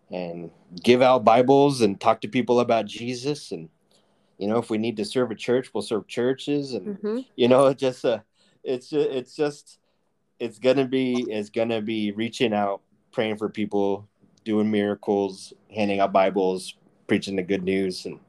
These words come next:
Speaker 1: and, uh, and discipling people while you're at it, you know? So
Speaker 2: Yeah.
Speaker 1: that's, that's pretty much what you can expect. It, it'll be, it'll be in some,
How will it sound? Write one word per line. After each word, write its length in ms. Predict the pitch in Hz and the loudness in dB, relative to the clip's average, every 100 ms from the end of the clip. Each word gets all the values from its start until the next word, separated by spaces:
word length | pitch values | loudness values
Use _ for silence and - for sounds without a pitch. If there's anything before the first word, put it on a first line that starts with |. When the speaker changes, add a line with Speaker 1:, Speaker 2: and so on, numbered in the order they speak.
| _ _ _ _ _ | _ _ _ _ _
Speaker 1:
and, 260 | 95 92 90 | -4 -2 2
uh, 220 | 87 85 - _ _ _ _ _ _ _ | 2 2 -2 _ _ _ _ _ _ _
and 220 | 71 - - - - - | -10 -10 -14 -20 -20 -6
discipling 520 | 104 104 92 101 95 | 0 2 2 2 0
people 260 | 98 90 | 0 4
while 160 | 90 90 | 4 4
you're 140 | 87 | 4
at 140 | 85 78 | 0 0
it, 140 | - | -6
you 80 | 90 | -4
know? 240 | 98 131 - - _ | -2 -2 -4 -20 _
So 260 | - 170 139 | 2 6 6
Speaker 2:
Yeah. 60 | 135 | 6
Speaker 1:
that's, 380 | 143 - - _ _ _ _ | 2 0 -16 _ _ _ _
that's 180 | 127 - | -10 -6
pretty 220 | 151 139 | -6 -4
much 440 | 131 127 - - _ _ _ _ _ _ _ _ _ | -4 -6 -8 -20 _ _ _ _ _ _ _ _ _
what 200 | - 117 | -8 -6
you 180 | 127 120 | -6 -6
can 140 | 117 113 | -6 -6
expect. 520 | 104 - 117 - _ _ _ _ - | -10 -4 -4 -4 _ _ _ _ -10
It, 220 | 110 117 | -8 -4
it'll 200 | 123 120 | -2 -2
be, 360 | 110 131 131 143 | -2 -2 -2 -2
it'll 140 | 120 | -2
be 160 | 123 135 | 0 -2
in 100 | 117 | -2
some, 420 | - 139 131 131 | -2 0 0 -4